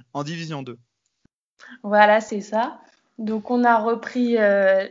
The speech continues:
Speaker 2: les chemins des terrains, tout ça pour, euh, finalement deux entraînements.
Speaker 1: Ouais.
Speaker 2: Parce que, euh, même pas une semaine après, on nous a appris que finalement, euh, les dérogations étaient annulées, le championnat ne reprendrait pas.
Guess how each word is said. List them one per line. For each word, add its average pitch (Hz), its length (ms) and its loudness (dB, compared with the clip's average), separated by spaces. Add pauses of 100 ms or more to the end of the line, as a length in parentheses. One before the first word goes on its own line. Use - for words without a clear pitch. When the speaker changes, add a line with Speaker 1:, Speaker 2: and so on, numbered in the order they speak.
(120)
Speaker 2:
les 220 180 -6
chemins 226 380 -2
des 220 180 -2
terrains, 220 400 0
tout 247 160 -12
ça 233 240 0
pour, 208 360 -4
euh, 196 80 4
finalement 214 560 0
deux 220 260 -4
entraînements. 208 760 -6 (1300)
Speaker 1:
Ouais. 214 100 -14 (240)
Speaker 2:
Parce 208 300 2
que, 220 120 -8
euh, 185 840 4
même 202 260 -6
pas 226 120 -4
une 226 100 -6
semaine 214 400 -6
après, 233 440 0
on 240 60 -4
nous 208 240 -6
a 190 60 0
appris 185 400 -6
que 180 460 -8 (440)
finalement, 208 760 -2
euh, 180 560 -6 (120)
les 202 160 -4
dérogations 202 600 0
étaient 208 220 0
annulées, 196 520 0
le 220 120 -4
championnat 208 560 -2
ne 190 220 -4
reprendrait 190 640 0
pas. 240 320 2